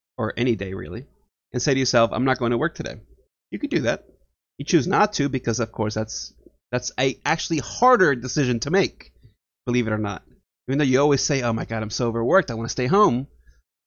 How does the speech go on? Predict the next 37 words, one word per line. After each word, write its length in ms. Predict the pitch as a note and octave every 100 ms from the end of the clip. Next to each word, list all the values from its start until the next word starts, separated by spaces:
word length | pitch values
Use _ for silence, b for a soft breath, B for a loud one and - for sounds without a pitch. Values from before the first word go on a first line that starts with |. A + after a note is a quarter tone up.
| -
you 80 | A#2+
never 140 | C3+
think, 320 | - F3 D3+
"Well, 220 | A2+ A2+ -
why 140 | A2
don't 120 | A2+
I 40 | A#2+
just 120 | A#2+
stay 120 | C3+
home?" 260 | D#3+ G3+ - - _ _ _ A2+
Did 60 |
you 20 |
ever 80 | A2+
think 180 | A2 B2+
about 160 | D#3+ -
that? 220 | - - _ _ _ -
Most 160 | A2+ D3+
people 160 | D#3+
don't, 300 | F#3 E4 - _ _ _ _ -
because 520 | A2 A2+ A2 - - G#2+
you 100 | A2+
don't 240 | B2 -
make 240 | B2+ D#3 -
decisions 460 | D3 B2+ A2+ A2
on 100 | A2+
a 40 | G#2+
day-to-day 340 | A2 G#2 G#2+
basis. 500 | - F#2+ - F#2+ -
You're, 240 | A#2 A2+ A#2
you're, 260 | B2+ C3 - -
you're 260 | B2+ D3 C#3 - D#3
automatic. 680 | E3+ G3+ A3+ - - - _ _ _ _ -
You're 100 | A#2+
living 260 | C#3 C#3+
purely 380 | B2 - D#3+ E3
on 80 | D3+
instinct. 560 | C3 - - - -